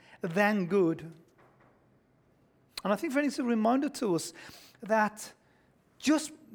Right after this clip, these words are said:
the fact that we're meeting, uh, here's one of the most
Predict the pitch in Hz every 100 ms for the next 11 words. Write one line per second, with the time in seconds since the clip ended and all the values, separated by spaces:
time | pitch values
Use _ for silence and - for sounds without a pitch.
0 | 214 - - - 330 - 330 311 294 247
1 | 233 262 247 - 165 143 131 _ _ _
2 | - 285 262 269 269 208 226 202 185 185
3 | 185 190 196 196 190 196 -